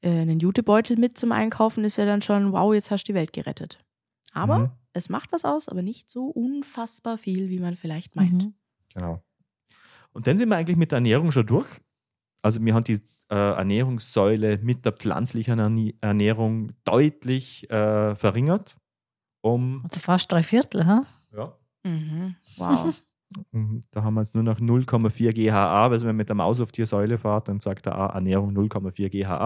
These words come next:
Speaker 2: A. Und am Anfang war sie natürlich wesentlich höher.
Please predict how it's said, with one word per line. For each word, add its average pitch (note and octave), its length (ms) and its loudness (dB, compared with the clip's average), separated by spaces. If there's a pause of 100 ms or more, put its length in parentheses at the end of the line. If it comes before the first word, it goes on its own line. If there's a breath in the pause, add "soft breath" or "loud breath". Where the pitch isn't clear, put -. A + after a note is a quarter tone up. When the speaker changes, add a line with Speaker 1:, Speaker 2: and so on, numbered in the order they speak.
Speaker 2:
A. C#3+ 120 -4 (440 soft breath)
Und G#2 220 0
am F#2+ 100 -2
Anfang G2 400 -2
war F#2 100 2
sie F#2+ 120 -2
natürlich F#2+ 400 -6 (180)
wesentlich F#2 920 -2
höher. G2 460 2